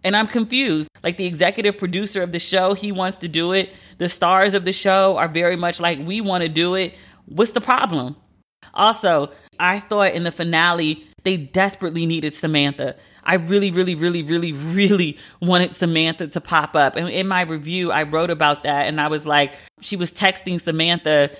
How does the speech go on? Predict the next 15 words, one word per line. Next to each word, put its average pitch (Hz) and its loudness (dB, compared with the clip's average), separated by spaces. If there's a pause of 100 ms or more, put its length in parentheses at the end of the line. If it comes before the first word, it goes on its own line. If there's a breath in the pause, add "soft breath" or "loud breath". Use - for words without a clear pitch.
(160 loud breath)
and 151 -2
Samantha 175 0
was 160 -2
responding, 156 -2 (340 loud breath)
and 165 -2 (120)
Carrie 190 2
was 170 -4
trying 165 0
to 160 -10
see 190 -6
her, 156 2
and 151 -4
Samantha 165 -2
said, 156 -4
"Tomorrow." 151 0